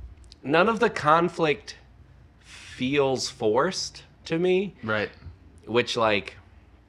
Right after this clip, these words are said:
Speaker 1: a lot of that Judd Apatow that I like, but I think he has a bad habit of saying, like,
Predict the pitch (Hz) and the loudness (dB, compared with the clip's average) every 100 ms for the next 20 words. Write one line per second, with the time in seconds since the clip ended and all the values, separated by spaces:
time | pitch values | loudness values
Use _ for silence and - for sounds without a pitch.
0 | - - _ _ - - - 104 113 127 | -20 -20 _ _ -20 -20 -10 2 4 6
1 | 131 113 92 117 120 104 117 127 135 127 | 4 4 4 4 4 4 2 2 4 6
2 | 127 127 123 - - - - - - - | 6 6 2 0 -14 -20 -20 -20 -20 -16
3 | 104 104 117 117 110 98 120 156 - - | -10 -2 2 2 2 2 0 0 -10 -20
4 | 110 117 113 107 120 127 120 117 101 95 | -2 0 0 -2 -6 0 0 0 -4 -2
5 | 101 113 113 113 110 98 101 90 107 101 | -2 0 0 0 0 -4 -8 -6 -2 0
6 | 95 90 90 - | -2 -4 -10 -12